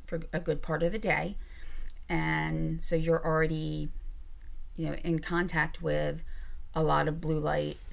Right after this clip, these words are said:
from that, from the work. And then,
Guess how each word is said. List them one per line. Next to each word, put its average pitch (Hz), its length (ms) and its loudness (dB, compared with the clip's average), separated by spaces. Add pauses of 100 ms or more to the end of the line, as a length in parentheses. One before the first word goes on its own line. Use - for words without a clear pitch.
(520)
from 156 220 -2
that, 190 260 0 (160)
from 151 340 -2 (460)
the 165 80 0
work. 175 480 0 (440)
And 156 300 0
then, 156 640 2